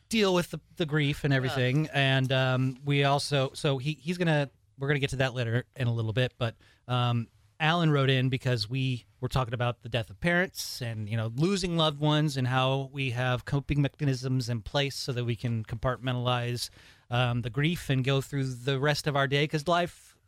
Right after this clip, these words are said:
Speaker 1: does go on. And Kyle had a really good, uh, trick or a tactic to get through the grief and keep going and pushing forward. And it was, uh,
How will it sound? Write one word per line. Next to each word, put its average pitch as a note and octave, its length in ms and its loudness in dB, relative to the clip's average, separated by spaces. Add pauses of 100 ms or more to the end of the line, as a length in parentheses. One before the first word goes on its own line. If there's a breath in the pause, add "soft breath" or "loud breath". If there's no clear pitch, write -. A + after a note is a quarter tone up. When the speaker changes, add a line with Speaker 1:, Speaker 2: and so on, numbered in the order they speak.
(140)
Speaker 1:
does E3 260 0
go D#3+ 160 0
on. C#3 360 0 (360 loud breath)
And B2+ 260 -2
Kyle C#3+ 280 4
had C3+ 160 2
a B2+ 80 2
really C3+ 280 2
good, B2+ 440 0 (120)
uh, A#2 340 -2 (120)
trick - 420 -4
or A2+ 360 -4
a A#2 120 -4
tactic - 540 -2
to A#2+ 380 -2
get D3 240 -6 (100)
through C#3 540 -2 (400 loud breath)
the C3 100 -2
grief D3 480 -2
and C3 240 0
keep D3+ 240 -10
going D3 320 2
and C3 80 2
pushing C3 260 -6
forward. B2+ 380 0
And A#2+ 100 -2
it A#2+ 80 -8
was, A#2 600 -8 (100)
uh, A#2+ 260 -6